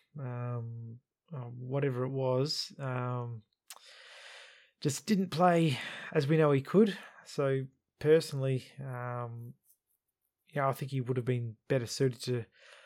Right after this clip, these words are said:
you know, swing him forward, perhaps get him into the game that way, because, yep, Smack was taken from his position to go into the ruck to cover for Bally, and then Stringer was taken into the middle because our midfield was getting smashed, so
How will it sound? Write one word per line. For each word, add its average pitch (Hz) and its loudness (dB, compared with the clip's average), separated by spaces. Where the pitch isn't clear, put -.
you 131 -4
know, 123 0
swing 156 0
him 131 2
forward, 143 4
perhaps 139 -4
get 143 0
him 135 2
into 127 -4
the 123 -6
game 131 0
that 139 0
way, 135 0
because, 110 -8
yep, 127 -6
Smack 151 -4
was 127 -4
taken 143 2
from 147 -4
his 160 0
position 135 -4
to 123 -2
go 139 2
into 123 -2
the 117 -4
ruck 139 0
to 123 -4
cover 131 -2
for 117 -12
Bally, 123 -2
and 127 -6
then 123 -4
Stringer 147 -4
was 123 -2
taken 123 -4
into 117 -12
the 117 -6
middle 135 -2
because 123 -2
our 123 2
midfield 139 0
was 117 -8
getting 127 -6
smashed, 131 -8
so 120 -4